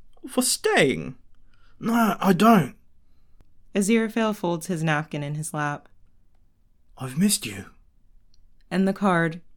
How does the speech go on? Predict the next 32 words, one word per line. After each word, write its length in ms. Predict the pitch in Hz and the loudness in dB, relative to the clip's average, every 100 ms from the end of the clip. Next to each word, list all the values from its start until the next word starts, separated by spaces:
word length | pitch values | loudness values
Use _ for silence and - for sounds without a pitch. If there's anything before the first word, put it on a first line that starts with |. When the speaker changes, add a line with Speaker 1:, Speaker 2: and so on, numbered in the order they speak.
| - | -8
Speaker 2:
is 140 | 185 | -2
on 140 | 175 151 | 0 0
the 80 | |
table. 540 | 156 175 151 143 139 156 - - - - _ | -2 -2 -2 -2 -6 -12 -20 -20 -20 -20 _
Crowley 340 | - 214 208 233 | -4 0 4 4
has 120 | 220 | 2
taken 300 | - 190 185 | 0 0 0
his 120 | 175 | -2
glasses 420 | - 151 147 147 151 | -2 -2 -2 -4 -2
off, 440 | 147 135 143 - _ _ _ | 0 0 -6 -14 _ _ _
and 160 | 180 - | -2 0
even 300 | 214 220 226 | 2 2 4
in 100 | 202 | 2
the 80 | |
dim 300 | 180 180 180 | 2 0 0
restaurant, 580 | 170 156 - 165 156 151 | 0 -2 -4 -2 -2 -2
his 260 | 170 175 160 | -4 -6 -2
yellow 280 | 165 165 160 | -2 0 -2
eyes 420 | 151 156 156 156 | -2 -2 -2 -4
are 100 | 147 | -8
bright 580 | 147 151 147 139 - - | -2 0 0 -4 -10 -12
and 180 | 208 156 | -8 -6
shining, 680 | - 160 156 143 143 147 151 - | -2 -2 -2 -4 -10 -12 -16 -14
red-rimmed. 760 | 165 165 156 151 143 143 143 - _ _ _ _ _ _ - | -4 -4 -2 -6 -6 -10 -14 -20 _ _ _ _ _ _ -6
Aziraphale 580 | 170 190 196 196 208 202 | 0 2 2 2 0 2
fights 320 | 175 165 - | 0 -2 -4
for 140 | - | -4
his 160 | 165 156 | -4 -4
breath. 400 | 160 143 139 - _ _ - _ _ _ | -4 -2 -4 -8 _ _ -20 _ _ _
He 160 | - 196 | -6 -4
cannot 420 | 196 208 196 - | 0 2 4 2
lie, 520 | 170 160 160 165 165 | 2 2 2 0 -4